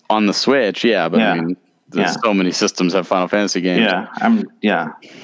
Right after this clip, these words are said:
Speaker 2: 'Cause those are all older games at this point.
Speaker 1: Well, Final Fantasy eight is also coming too, and Crystal Chronicles, and the Chocobo Dungeon is on the Switch now. It's a spin-off. Um, so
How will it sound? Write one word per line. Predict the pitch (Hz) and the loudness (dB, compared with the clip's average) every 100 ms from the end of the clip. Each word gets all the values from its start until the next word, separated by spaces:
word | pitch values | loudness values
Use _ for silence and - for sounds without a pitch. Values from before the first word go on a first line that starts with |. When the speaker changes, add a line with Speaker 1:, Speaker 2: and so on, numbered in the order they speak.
| - | -8
Speaker 2:
'Cause | - | 0
those | 110 | 0
are | 107 | 2
all | 104 | 2
older | 95 110 104 | 2 2 0
games | 139 90 180 | 0 -2 -2
at | - | -4
this | - | -6
point. | - | 0
Speaker 1:
Well, | 147 127 | 0 0
Final | 139 135 | -2 0
Fantasy | 143 117 - | 0 0 0
eight | 123 | 0
is | 117 | 0
also | 101 92 92 | -2 -2 -2
coming | 101 90 92 | -2 0 -2
too, | - 113 117 | 0 0 0
and | - 101 | 0 -2
Crystal | - 101 107 | -4 -4 -2
Chronicles, | 117 107 107 110 113 113 - - - - - | 0 0 0 0 -2 -6 -14 -18 -20 -10 -2
and | 98 98 | 0 0
the | |
Chocobo | - 113 110 107 98 | 2 0 2 0 2
Dungeon | 101 104 113 110 | 0 2 2 0
is | 104 | 0
on | 107 | 0
the | 104 | -2
Switch | - 107 - | -2 -2 0
now. | 104 104 101 | 0 0 0
It's | - | 0
a | 95 95 92 | 0 0 -2
spin-off. | - - 98 98 104 - - - - - - _ - | -4 -2 0 0 -2 -6 -20 -20 -20 -20 -20 _ -8
Um, | - 95 | -6 -4
so | 95 95 101 | -2 -2 -2